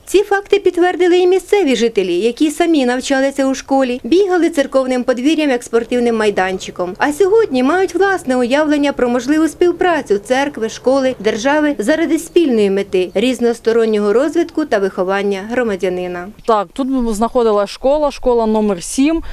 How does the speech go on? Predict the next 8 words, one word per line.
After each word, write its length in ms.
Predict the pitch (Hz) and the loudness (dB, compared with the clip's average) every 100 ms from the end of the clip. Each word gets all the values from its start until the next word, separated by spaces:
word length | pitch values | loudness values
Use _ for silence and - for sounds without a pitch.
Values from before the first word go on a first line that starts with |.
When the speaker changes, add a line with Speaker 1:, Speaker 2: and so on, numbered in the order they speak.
| - - - - | -10 -10 -10 -6
Speaker 2:
Е, 540 | 202 202 196 180 185 175 180 - | 0 2 2 4 2 0 -2 -2
тут 180 | 302 294 | 0 2
була 360 | 226 226 214 196 | 2 2 2 0
початкова 760 | 202 208 196 - 311 320 285 | -2 -2 -4 0 0 2 0
школа. 600 | 262 - 277 277 262 254 233 147 - - - - | -2 -4 0 2 2 0 -4 -10 -14 -16 -16 -8
Тут 160 | 233 | -6
вже 160 | 208 214 | -2 0
зараз 680 | 208 214 214 208 208 - | 2 0 0 0 -2 -4